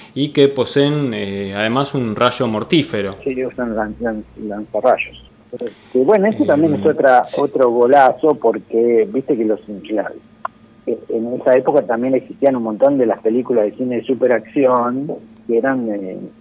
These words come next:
Speaker 2: ataques de insectos gigantes, viste, arañas gigantes, hormigas gigantes, abejas gigantes.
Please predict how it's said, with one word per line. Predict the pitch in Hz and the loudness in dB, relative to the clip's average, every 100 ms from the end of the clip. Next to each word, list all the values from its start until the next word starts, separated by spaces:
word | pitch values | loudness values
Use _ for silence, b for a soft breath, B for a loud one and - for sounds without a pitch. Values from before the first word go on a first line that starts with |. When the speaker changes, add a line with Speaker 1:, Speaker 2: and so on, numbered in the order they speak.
| - 104 | -4 -4
Speaker 2:
ataques | 107 139 143 | 0 0 0
de | 123 | -2
insectos | 104 - 135 - 117 | -4 -2 -2 -2 -2
gigantes, | 110 151 139 123 107 101 110 | 0 2 4 0 -2 -4 -6
viste, | 113 117 98 92 | -4 0 0 0
arañas | 110 127 131 107 | 2 2 0 -4
gigantes, | - 110 131 127 113 107 | -4 -2 0 0 -2 -4
hormigas | 113 113 131 117 | -4 -4 -2 -2
gigantes, | - 113 127 123 117 107 104 104 104 | -2 0 2 2 0 -2 -4 -2 0
abejas | 117 135 - 104 | 2 2 0 -4
gigantes. | 113 120 117 110 101 | 0 0 0 -2 -8